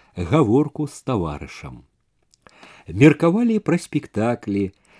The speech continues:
для чагосьці выбіралі спектакль. Адразу, як дамовіліся, чорненькі развітаўся,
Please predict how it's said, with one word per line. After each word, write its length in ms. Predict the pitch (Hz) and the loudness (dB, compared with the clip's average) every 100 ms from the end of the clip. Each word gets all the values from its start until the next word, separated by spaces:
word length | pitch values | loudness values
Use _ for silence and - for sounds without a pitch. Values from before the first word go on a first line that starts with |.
| _ | _
для 240 | 80 98 139 | -2 0 2
чагосьці 720 | 151 170 196 - 160 135 98 _ - | 4 4 2 2 2 2 0 _ -16
выбіралі 760 | 80 110 117 113 143 151 143 113 | -4 0 2 2 0 0 -4 -6
спектакль. 800 | - - 101 - 90 95 90 87 | -10 -8 -8 -6 -6 -6 -6 -6
Адразу, 540 | 87 95 165 156 165 | -4 -2 -2 0 0
як 220 | 139 135 104 | 2 0 -2
дамовіліся, 800 | 95 104 160 156 156 - 147 | -2 0 2 2 0 -2 -2
чорненькі 880 | 131 - 113 147 143 139 - 139 131 - _ _ | -2 -4 -2 -2 -4 -6 -2 0 0 -6 _ _
развітаўся, 1200 | 80 95 117 76 71 - 127 170 165 - 170 165 | -4 0 0 -4 -14 -6 0 0 0 -2 -2 -2